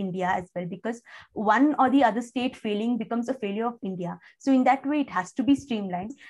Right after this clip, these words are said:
The state governments have to keep aside the political views and abide by the st-, uh, central government, uh, guidelines with re-, respect to handling the crisis. In that way, it has to be abided.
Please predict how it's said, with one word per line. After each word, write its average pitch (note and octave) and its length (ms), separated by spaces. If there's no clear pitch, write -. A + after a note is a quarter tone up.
The G3+ 380
state A#3+ 380
governments C4 380
have G#3+ 260
to C#4 140
keep C4 140
aside A#3+ 300
the C4 60
political A3 480
views A3 320
and B3 220
abide G3+ 380
by A#3 140
the C4 300
st-, G3 300
uh, G#3 80
central G#3 320
government, A#3 540
uh, G3 180
guidelines G3+ 420
with A#3+ 140
re-, G3+ 300
respect A3+ 380
to C4+ 100
handling A3+ 420
the C#4 80
crisis. F3 480
In A3+ 100
that B3+ 180
way, C#4+ 120
it C#4+ 100
has F#3+ 200
to C4 80
be B3+ 160
abided. F#3+ 380